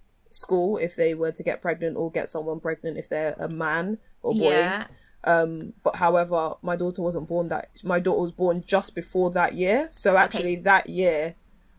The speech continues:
Speaker 1: um,
Speaker 2: Okay, so the college could have been harsher on your
Speaker 1: Yeah,
Speaker 2: situation.
Speaker 1: and looking back, I think that's why they were so harsh. I don't think they could
Speaker 2: Mm.
Speaker 1: get away, although that being said, I still hear from young people that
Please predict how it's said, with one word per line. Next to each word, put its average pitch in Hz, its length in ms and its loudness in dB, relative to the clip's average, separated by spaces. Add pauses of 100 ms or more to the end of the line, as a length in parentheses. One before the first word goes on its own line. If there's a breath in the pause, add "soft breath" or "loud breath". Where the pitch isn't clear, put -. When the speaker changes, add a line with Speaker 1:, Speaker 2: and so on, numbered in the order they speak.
(240)
Speaker 1:
um, 170 520 0 (380)
Speaker 2:
Okay, 196 380 -4
so 190 200 -4
the 190 140 -8
college 196 680 -6 (800)
could 214 180 -6
have 185 120 -10
been 165 300 -10
harsher 175 720 -4
on 165 160 -4
your 160 120 -2
Speaker 1:
Yeah, 190 220 8
Speaker 2:
situation. 160 460 -4
Speaker 1:
and 196 180 2
looking 220 280 4
back, 190 240 -4
I 180 60 0
think 190 320 -4
that's - 280 2
why 190 160 4
they 175 160 -2
were 196 420 2
so 202 300 -2
harsh. 208 460 2 (100)
I 190 160 4
don't 202 200 2
think 196 180 -4
they 196 100 -2
could 190 160 -6
Speaker 2:
Mm. 180 40 -4
Speaker 1:
get 190 140 2
away, 185 320 2 (200)
although 156 440 -2 (240)
that 175 200 2
being 170 180 -4
said, 165 160 -6
I 165 100 -2
still 170 240 -6
hear 175 180 -2
from 170 200 -8
young 165 200 -6
people 170 340 -8
that 156 220 -2